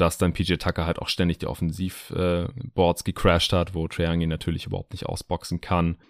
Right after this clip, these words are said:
äh, oder mal in die Zone gecuttet ist, äh, wo er dann halt mit seinem kräftigen Körper auch einfach abschließen kann. Also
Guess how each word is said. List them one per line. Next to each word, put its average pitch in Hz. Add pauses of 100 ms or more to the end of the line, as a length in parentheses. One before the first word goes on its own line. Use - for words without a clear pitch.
(160)
äh, 85
oder 82
mal 80
in 85
die 82
Zone 90
gecuttet 87
ist, -
äh, 82
wo 85
er 80
dann 80
halt 78
mit -
seinem 82
kräftigen -
Körper -
auch -
einfach -
abschließen -
kann. 82 (340)
Also 82